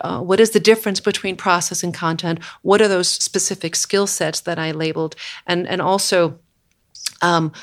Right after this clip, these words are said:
what are some specific interventions? And like anything, it's a toolbox that can grow with experience. And that's the next big part, experience. Like skiing,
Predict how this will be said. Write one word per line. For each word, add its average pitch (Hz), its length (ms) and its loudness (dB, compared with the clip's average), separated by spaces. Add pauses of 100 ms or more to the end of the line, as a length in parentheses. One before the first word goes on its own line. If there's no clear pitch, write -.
(120)
what 196 200 6
are 214 60 4
some 170 220 0
specific 175 560 -2
interventions? 170 840 0
And 208 160 0 (280)
like 208 180 4
anything, 214 440 2
it's 170 180 -2
a - 20 -6
toolbox 175 640 0
that 160 180 -4
can 180 200 -2
grow 160 540 0
with 156 360 -6 (240)
experience. - 720 -2 (580)
And 165 140 2
that's 160 200 2
the 175 120 -2
next 156 320 -2
big 156 240 -8
part, - 340 -6 (240)
experience. 151 840 -6 (520)
Like 165 300 0
skiing, 151 680 0